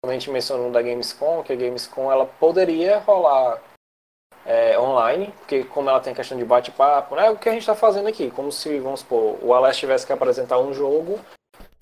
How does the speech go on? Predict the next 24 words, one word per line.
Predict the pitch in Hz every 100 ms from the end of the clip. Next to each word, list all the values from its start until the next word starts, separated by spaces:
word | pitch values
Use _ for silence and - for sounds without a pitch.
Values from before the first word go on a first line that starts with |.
| _
né? | 123 135 160
E | 147
a |
gente | 131 143 -
seria, | 151 135 139
tipo, | 131 -
os | 143
pitchers, | - 160 - 117 110
né? | 131
Então | 131 143 147
ele | 147
poderia | 147 143 139
fazer | 139 127
uma | 123
apresentação | 131 127 127 - 139
na | 135
casa | 139 131
dele, | 139 147
ok, | 165 160 127 110
a | 113
gente | 123 -
consegue | 131 135 - 127 127
fazer | - 135 147
isso. | 170 127